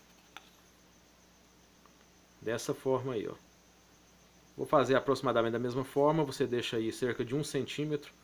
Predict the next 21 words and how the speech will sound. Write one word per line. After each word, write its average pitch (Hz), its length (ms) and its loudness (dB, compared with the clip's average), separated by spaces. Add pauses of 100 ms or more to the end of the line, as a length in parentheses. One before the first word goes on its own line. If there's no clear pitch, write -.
(480)
Um 175 60 -2
pouquinho 190 400 6
a 165 40 4
mais 147 200 10
de 131 80 2
um 139 40 2
centímetro 139 400 -2
pra 170 120 4
você 160 220 0
poder 147 480 6
estar 135 240 4
arredondando 143 600 4
as 151 160 4
pontas. - 720 -2 (2750)
Desta 110 300 -6
forma 127 380 -2
aí, 101 160 -2
ó. 90 40 -10 (1300)
Agora 110 340 0
aqui, 147 220 0
ó, 123 160 2